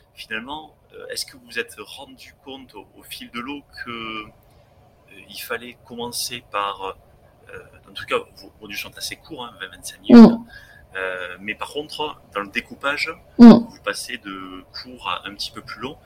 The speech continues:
Speaker 1: Ça, c'est quoi ? C'est, c'est, c'est, c'est de l'expérience empirique. À un moment donné, vous vous êtes rendu compte de ça ? Euh, vous avez eu la conviction dès le début ? Et comment vous l'avez validé ?
Speaker 2: Oui, en fait, si tu veux, un, un apprenant, c'est quelqu'un que tu dois convaincre.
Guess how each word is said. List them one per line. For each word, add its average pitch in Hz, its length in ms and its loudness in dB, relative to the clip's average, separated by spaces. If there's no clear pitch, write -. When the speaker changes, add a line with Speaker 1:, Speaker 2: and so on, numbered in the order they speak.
Speaker 1:
Ça, - 160 -10
c'est - 160 -8
quoi ? 107 120 -8
C'est, 98 260 -8
c'est, - 180 -12
c'est, - 160 -8
c'est - 520 -8
de 92 80 -20
l'expérience 113 460 -10
empirique. 127 440 -10
À 110 40 -20
un 110 40 -16
moment 110 120 -12
donné, 135 140 -12
vous - 160 -20
vous - 140 -10
êtes 104 100 -8
rendu 120 320 -12
compte 113 200 -18
de 113 100 -12
ça ? 135 280 -4
Euh, 107 100 -10
vous 104 80 -10
avez 104 100 -6
eu 107 40 -2
la 110 60 2
conviction 110 380 -12
dès 110 100 -12
le 107 60 -18
début ? 120 380 -12
Et - 60 -14
comment 127 220 -8
vous - 120 0
l'avez 104 260 -2
validé ? 98 360 -10
Speaker 2:
Oui, 262 320 0
en 240 120 0
fait, 330 240 -4
si - 120 -2
tu 233 160 -4
veux, 285 340 0
un, 196 380 -6
un 208 180 -4
apprenant, 233 440 -4
c'est 247 140 -8
quelqu'un 202 260 -8
que 214 80 -20
tu 214 80 -10
dois 190 160 -8
convaincre. 185 560 -16